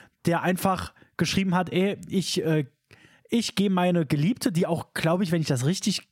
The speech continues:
gehört hab, wirklich mal, das war eine Frau, in die er mal verliebt war, äh, die, also er schreibt wirklich über sich selbst,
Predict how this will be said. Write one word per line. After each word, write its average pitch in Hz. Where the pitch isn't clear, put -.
gehört 170
hab, 147
wirklich 170
mal, 165
das 139
war 135
eine 175
Frau, 165
in 147
die 147
er 156
mal 143
verliebt 147
war, 120
äh, 151
die, 160
also 170
er 208
schreibt 165
wirklich 196
über 196
sich 127
selbst, 190